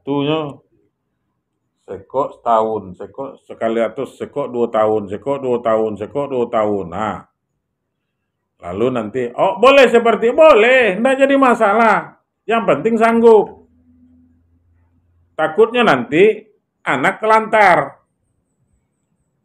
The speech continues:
Kau belum mainin lah model kau pula, model kau pula. Jadi akhirnya kamu kewalahan. Makanya oleh pemerintah itu semuanya diatur. Termasuk kehamilan Anda juga diatur oleh pemerintah.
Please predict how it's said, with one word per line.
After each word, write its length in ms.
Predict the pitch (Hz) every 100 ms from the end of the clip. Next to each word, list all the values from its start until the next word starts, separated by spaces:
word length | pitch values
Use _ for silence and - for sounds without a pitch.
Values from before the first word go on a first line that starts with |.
| _ _ _ _
Kau 160 | 110
belum 240 | 113 123 123
mainin 380 | 123 123 131 120
lah 100 | 95
model 400 | 92 92 98 92
kau 160 | 98
pula, 460 | 90 101 98 95 92
model 400 | 92 95 95 95
kau 160 | 92 92
pula. 320 | 92 90 87
Jadi 180 | 92 110
akhirnya 800 | 123 104 104 92 110 139 156 - _ _ -
kamu 300 | 98 123 98
kewalahan. 640 | 92 85 82 - 90 85
Makanya 720 | 82 82 90 92 120 117 - - _
oleh 260 | 131 190 196
pemerintah 1120 | 180 151 131 110 98 107 107 147 190 180 - - - -
itu 320 | 160 - 240
semuanya 640 | - 214 214 262 269 254
diatur. 800 | 214 233 214 - 247 202 120 - - - - - _ _ - 131
Termasuk 400 | 151 170 214 202
kehamilan 480 | 170 165 165 156 160
Anda 240 | 151 156 160
juga 240 | 139 131 123
diatur 480 | 120 120 104 123 110
oleh 160 | 107
pemerintah. 640 | 98 95 90 85 82 -